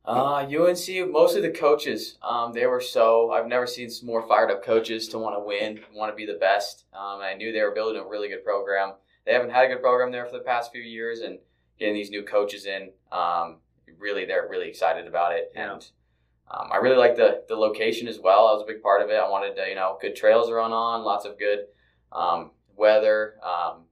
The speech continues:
Speaker 1: so, and also it was different than Colorado. I mean, I
Speaker 2: Yeah.
Speaker 1: wanna experience what else is out there. So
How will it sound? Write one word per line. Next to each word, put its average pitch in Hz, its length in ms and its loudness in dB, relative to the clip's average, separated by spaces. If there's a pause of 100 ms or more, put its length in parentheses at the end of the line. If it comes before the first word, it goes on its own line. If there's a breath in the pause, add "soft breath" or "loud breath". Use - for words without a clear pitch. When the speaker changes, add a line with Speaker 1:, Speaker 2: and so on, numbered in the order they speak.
(160)
Speaker 1:
so, 87 380 -2
and 101 140 -6
also 117 260 4
it - 20 -6
was 113 120 -8
different 123 240 2
than 95 80 -8
Colorado. 87 360 0
I - 560 -20
mean, 92 80 -6
I - 20 -2
Speaker 2:
Yeah. 98 60 -2
Speaker 1:
wanna 98 120 -2
experience 95 380 -10
what 95 80 -4
else 92 100 -6
is 90 80 -14
out 90 220 -2
there. 82 180 -6
So - 300 -8